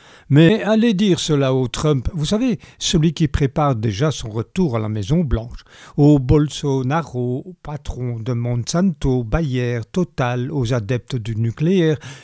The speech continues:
et comme les textes de l'onu en la matière n'ont aucune valeur juridique,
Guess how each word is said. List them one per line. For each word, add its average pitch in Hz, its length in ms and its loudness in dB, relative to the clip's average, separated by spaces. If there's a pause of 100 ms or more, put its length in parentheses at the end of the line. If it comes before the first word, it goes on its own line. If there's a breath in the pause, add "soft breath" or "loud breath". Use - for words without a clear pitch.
(120)
et 220 300 2 (500 loud breath)
comme 196 220 2
les 190 100 2
textes - 440 -2
de 156 180 2
l'onu 165 480 4
en 143 60 4
la 135 120 4
matière 147 440 2
n'ont 143 280 4
aucune 254 600 2
valeur 131 460 -4
juridique, 110 540 -8